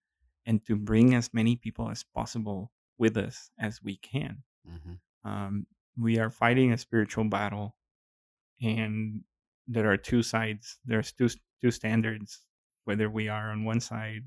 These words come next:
Speaker 1: or, or, or the other. Um, so we need that,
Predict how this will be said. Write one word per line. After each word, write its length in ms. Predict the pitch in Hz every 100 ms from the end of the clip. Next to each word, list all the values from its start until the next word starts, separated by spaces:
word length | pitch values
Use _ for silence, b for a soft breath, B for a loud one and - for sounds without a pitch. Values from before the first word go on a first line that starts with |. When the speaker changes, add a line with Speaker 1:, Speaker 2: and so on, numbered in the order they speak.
| -
Speaker 1:
or, 380 | 110 101 101 107
or, 240 | 107 107 -
or 160 | 107
the 180 | 107 101
other. 340 | 101 107 101 120 _ _ _ _ _
Um, 460 | 101 101 95 95 92 _ _ _ _ _ _
so 160 | - 113
we 160 | 110
need 380 | 107 113 135 123
that, 240 | 113 113